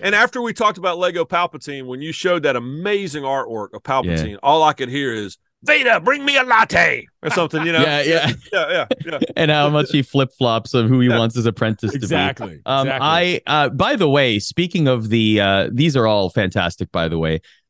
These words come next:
Speaker 2: the Kenner action figures, I feel like a future episode will be like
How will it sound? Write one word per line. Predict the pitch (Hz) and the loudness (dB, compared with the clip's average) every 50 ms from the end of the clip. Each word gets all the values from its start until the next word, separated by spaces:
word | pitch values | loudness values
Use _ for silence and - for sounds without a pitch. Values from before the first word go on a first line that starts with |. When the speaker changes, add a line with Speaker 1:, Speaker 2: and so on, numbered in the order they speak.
| - | -4
Speaker 2:
the | 110 123 123 113 | 0 0 0 0
Kenner | - - 190 190 190 175 143 | 0 0 0 2 2 2 2
action | 110 113 117 117 - - 123 101 | 2 0 -2 -2 -2 -2 -2 0
figures, | - 107 92 95 87 - | 0 0 0 0 0 0
I | 117 123 | -2 -2
feel | - - 190 208 | -2 0 0 2
like | 226 233 185 - | 2 2 2 0
a | 151 | -2
future | 127 - - 131 131 131 - - 117 | -2 0 2 2 2 2 2 0 0
episode | 95 101 101 - 117 107 - - 104 92 90 90 | 0 0 -2 -2 -2 -4 0 0 2 2 2 2
will | 90 95 90 | 2 0 0
be | 80 101 95 95 | 2 0 2 2
like | 90 87 85 82 85 85 - - | 2 0 0 0 -2 -4 -6 -10